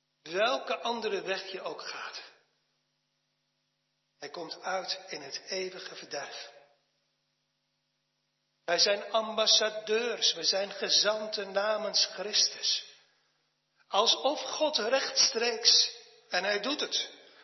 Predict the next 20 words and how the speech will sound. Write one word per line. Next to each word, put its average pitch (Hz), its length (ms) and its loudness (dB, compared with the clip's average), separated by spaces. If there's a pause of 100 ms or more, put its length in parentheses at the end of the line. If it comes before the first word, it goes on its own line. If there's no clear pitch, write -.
door 269 440 2
ons 233 400 2
bad. - 420 -2 (1160)
Wij 202 380 0
bidden 254 400 -2
je 220 120 0
namens 214 720 2
Christus. - 600 0 (360)
Denk 247 180 -2
na, 180 320 -8 (1900)
is - 260 4
dat - 360 -6
ooit 196 500 -4
eerder 185 340 -6
vertoond? - 640 -8 (1800)
Dat 190 220 0
een 202 180 0
zo 247 460 4
hoge - 520 -2
koning 190 580 -2